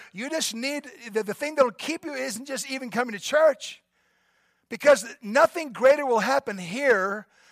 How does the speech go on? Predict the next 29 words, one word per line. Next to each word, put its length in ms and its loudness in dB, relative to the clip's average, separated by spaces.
than 200 2
is 160 0
already 480 8
happening 560 6
in 120 -2
your 160 6
life. 460 6
What, 440 4
wh-, 380 -14
what 160 6
happens 420 2
here 600 4
augments 960 6
and, 300 2
and 180 0
enhances 640 0
what's 200 4
already 480 6
going 280 2
on 160 4
in 60 -2
your 160 2
life. 500 4
So 140 -2
if 100 2
you 140 -2
never 320 6
feed 280 -4
yourself 680 4